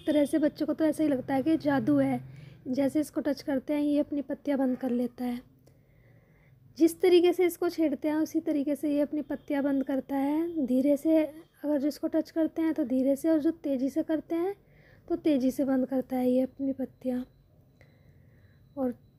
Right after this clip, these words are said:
छुई मुई, छू कर मुरझा जाती है, इसलिए इसका नाम छुई मुई है। Touch me not, इंग्लिश में भी बोलते हैं इसको,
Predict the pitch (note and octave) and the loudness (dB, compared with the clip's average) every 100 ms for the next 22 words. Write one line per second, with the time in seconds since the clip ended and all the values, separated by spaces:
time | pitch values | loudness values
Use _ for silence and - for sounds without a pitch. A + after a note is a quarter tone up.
0 | - - D4+ D4+ C#4+ C4+ C#4 C4+ - C4+ | -18 -4 2 4 4 4 2 0 -4 -4
1 | D4 C#4 C#4 A#3 C4 B3+ B3+ - B3+ B3+ | 0 2 2 0 0 2 0 0 0 0
2 | D4+ - - C#4+ - B3 B3+ B3+ C4 B3 | -2 -8 -10 -8 -6 -2 -2 -2 -6 -4
3 | C4 C4 C4+ B3+ B3 B3+ B3+ C4+ D#4+ - | -2 -2 -2 0 0 0 0 -4 -8 -14
4 | - - - - - - - - - - | -20 -20 -20 -20 -20 -20 -20 -20 -20 -20
5 | - - - - - D4 C#4 D4+ D4+ D4 | -20 -20 -20 -20 -4 -2 0 2 4 6
6 | C#4+ C#4+ C4+ C4 C4+ C4+ C#4 C#4 C#4+ D4 | 4 2 0 -6 -4 0 2 2 2 4
7 | D4 B3+ A#3+ A#3 C#4 C#4+ - E4 | 4 4 4 2 0 -2 -4 0